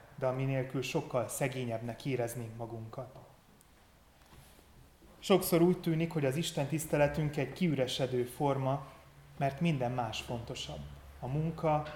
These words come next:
a kert, a szórakozás. Sokszor úgy érződik, mintha egy ideje gyökérből kezdnénk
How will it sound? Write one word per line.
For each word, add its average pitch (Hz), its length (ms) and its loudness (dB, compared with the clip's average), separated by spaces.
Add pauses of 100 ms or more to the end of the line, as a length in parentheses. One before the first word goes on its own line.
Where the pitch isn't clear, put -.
(280)
a - 100 -14
kert, 147 420 4
a - 40 -14
szórakozás. 123 1000 -4 (880)
Sokszor 202 420 4
úgy 202 200 6
érződik, 170 680 6 (180)
mintha 147 280 0
egy 135 180 4
ideje 147 540 4 (340)
gyökérből 127 880 2 (200)
kezdnénk 123 540 -2